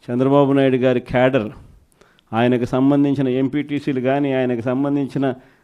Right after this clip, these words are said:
కార్యకర్త కానీ, ఎవరైనా కూడా ప్రజల దగ్గరికి వెళ్తే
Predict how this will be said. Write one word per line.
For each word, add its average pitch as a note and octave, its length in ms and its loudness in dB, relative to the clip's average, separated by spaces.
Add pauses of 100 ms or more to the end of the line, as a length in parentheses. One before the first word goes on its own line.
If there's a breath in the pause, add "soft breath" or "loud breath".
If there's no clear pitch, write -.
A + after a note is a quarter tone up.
(140)
కార్యకర్త C#3+ 640 0
కానీ, C3+ 380 -2
ఎవరైనా D#3+ 540 4
కూడా D3+ 260 -4
ప్రజల C#3+ 340 -2
దగ్గరికి C#3+ 380 -4
వెళ్తే D#3 540 -4